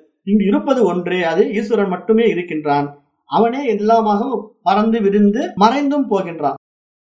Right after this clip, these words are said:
தோன்றி தோன்றி இருந்து மறைந்து போகின்றான். அப்ப இந்த மூன்று விதமான படைத்தல், காத்தல், அழித்தல் என்ற முத்தொழிலை புரிகின்ற ஈஸ்வர தன்மைக்குள்ள நாம இருக்கிறோங்கிறத புரிஞ்சுட்டா,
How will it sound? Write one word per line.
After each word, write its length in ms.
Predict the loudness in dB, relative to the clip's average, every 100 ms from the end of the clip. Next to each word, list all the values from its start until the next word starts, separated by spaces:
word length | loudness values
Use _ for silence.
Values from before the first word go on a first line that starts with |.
| _
தோன்றி 380 | 0 0 0 -2
தோன்றி 460 | -2 0 -2 -4 -2
இருந்து 380 | 0 0 -2 0
மறைந்து 340 | 0 0 -2
போகின்றான். 500 | -6 -6 -8 -10 -6
அப்ப 160 | -2 0
இந்த 160 | 0
மூன்று 360 | -2 0 0 0
விதமான 680 | 2 2 2 2 0 -2 -16 _ _
படைத்தல், 520 | 0 0 -2 -4 -2
காத்தல், 460 | 2 0 0 -4
அழித்தல் 380 | -2 -2 -2 -2
என்ற 220 | -2 -2 -4
முத்தொழிலை 520 | -4 -4 -4 -4 0
புரிகின்ற 340 | 0 0 -2
ஈஸ்வர 360 | -4 -4 -2 -2
தன்மைக்குள்ள 720 | -2 -4 -4 -6 -6 -2 0 0
நாம 220 | -2 0
இருக்கிறோங்கிறத 600 | 0 2 4 4 2 -4 0
புரிஞ்சுட்டா, 460 | 2 2 0 0